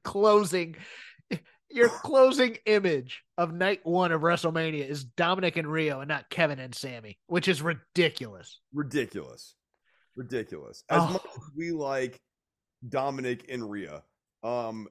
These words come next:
Speaker 2: it, it, it is a dead-end street to focus on them as the power couple.
Speaker 1: I agree.
Speaker 2: The way that they
Speaker 1: Moving
Speaker 2: do,
Speaker 1: on.
Speaker 2: the way that they've been booking the women's division, like, it, 'cause the whole thing with Dominic and Rhea, right, is that, like,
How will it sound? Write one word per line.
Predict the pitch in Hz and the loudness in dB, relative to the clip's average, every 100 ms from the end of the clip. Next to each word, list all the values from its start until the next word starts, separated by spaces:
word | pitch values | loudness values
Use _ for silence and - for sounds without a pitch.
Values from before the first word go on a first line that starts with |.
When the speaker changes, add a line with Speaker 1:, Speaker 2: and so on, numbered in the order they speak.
| _ | _
Speaker 2:
it, | 131 127 | -10 -10
it, | 131 123 | -12 -10
it | 135 | -8
is | 135 120 | -8 -8
a | 123 120 | -8 -10
dead-end | 101 127 131 123 120 | -4 -2 -2 -4 -6
street | 113 - 117 107 95 | -10 -12 -10 -10 -12
to | - 104 | -10 -10
focus | - 110 107 110 107 | -8 -8 -8 -10 -10
on | 107 104 | -12 -10
them | 101 101 | -10 -12
as | 90 - | -14 -14
the | 95 | -16
power | - 104 82 85 | -14 -14 -14 -16
couple. | 82 71 71 - _ _ _ _ _ | -16 -16 -20 -20 _ _ _ _ _
Speaker 1:
I | - 135 | -12 -8
agree. | 143 131 - 165 170 180 185 180 185 175 | -6 -6 -8 -4 -2 0 -2 -4 -6 -4
Speaker 2:
The | 185 | 0
way | |
that | 196 | 4
they | 175 | 4
Speaker 1:
Moving | |
Speaker 2:
do, | 196 | 2
Speaker 1:
on. | 196 | 0
Speaker 2:
the | 165 175 | -2 -6
way | 180 208 | 2 4
that | 247 208 | 4 2
they've | 208 170 | -2 -2
been | 175 | -4
booking | 151 175 170 | -2 0 -2
the | 147 | 0
women's | 147 156 139 | -2 -2 -4
division, | 107 117 110 98 101 98 - _ _ _ _ _ | -6 -2 -2 -2 -6 -10 -14 _ _ _ _ _
like, | 151 160 151 - | -2 0 0 -4
it, | 180 175 | -6 -2
'cause | 208 190 | 0 2
the | |
whole | 214 247 208 | 2 2 0
thing | 233 202 | -2 0
with | 165 | 0
Dominic | 131 175 175 165 156 - | 2 2 2 0 -2 -4
and | 147 131 117 135 | -4 -2 -4 -2
Rhea, | 175 135 | 2 2
right, | 107 113 127 131 - | 2 0 0 -2 -4
is | 127 113 | -8 -4
that, | 135 123 | -4 -4
like, | 127 135 123 - | -2 -2 -2 -8